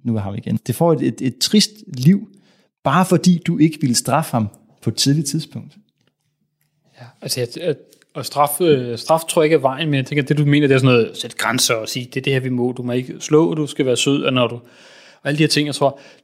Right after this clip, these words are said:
Speaker 2: øh, hvis man, hvis man bruger kompasset som metafor,
Speaker 1: Mm.
Speaker 2: sige, det er det kompas, barnet selv skal have.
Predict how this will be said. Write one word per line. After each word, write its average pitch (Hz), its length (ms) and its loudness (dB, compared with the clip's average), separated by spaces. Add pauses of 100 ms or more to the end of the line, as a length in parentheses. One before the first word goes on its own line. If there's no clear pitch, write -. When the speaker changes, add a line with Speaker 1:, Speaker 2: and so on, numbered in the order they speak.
(300)
Speaker 2:
øh, 135 260 0
hvis 123 220 -12
man, 135 200 -2
hvis 131 160 -12
man 151 100 -6
bruger 170 240 -2
kompasset - 840 -2
som 143 140 -6
metafor, 123 600 -8 (200)
Speaker 1:
Mm. 147 60 -8
Speaker 2:
sige, 123 200 -6 (260)
det 147 80 -4
er - 40 -20
det 170 140 0
kompas, - 520 -2 (200)
barnet 135 320 0
selv - 160 -2
skal - 160 -10
have. 120 120 -8